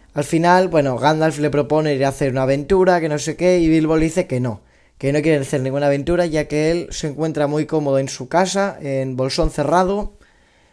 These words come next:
y que no, que no quiere vivir ninguna aventura. Entonces Gandalf coge su, coge su bastón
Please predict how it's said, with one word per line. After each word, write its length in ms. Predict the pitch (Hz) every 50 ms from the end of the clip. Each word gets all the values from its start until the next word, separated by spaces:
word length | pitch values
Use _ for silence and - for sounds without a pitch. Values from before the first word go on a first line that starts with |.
| _ _ _ _
y 140 | - 175 170
que 220 | - - 170 160
no, 680 | 160 165 165 165 165 160 160 156 151 147 151 151 143 143 - - _ - - - - _ _ - - _ _ - - - - -
que 140 | - 160 175
no 100 | 202 214
quiere 180 | 196 196 180 156
vivir 180 | 160 143 139
ninguna 220 | 143 139 131 131 123
aventura. 400 | 120 117 113 101 113 107 104 - - - _ _ _ _
Entonces 440 | - - - 160 - 180 185 165 156
Gandalf 540 | 147 160 170 170 170 180 196 190 - - - _ _ _ _ _ _ _ _ _ _ _ _
coge 280 | 165 156 - - 160
su, 760 | 151 - - 160 156 151 147 147 143 143 139 131 127 123 117 113 - _ _ _ _ _ _ - - - - - -
coge 240 | - 190 170 180 175
su 180 | - 196 202
bastón 480 | 202 214 196 - - 202 196 202 202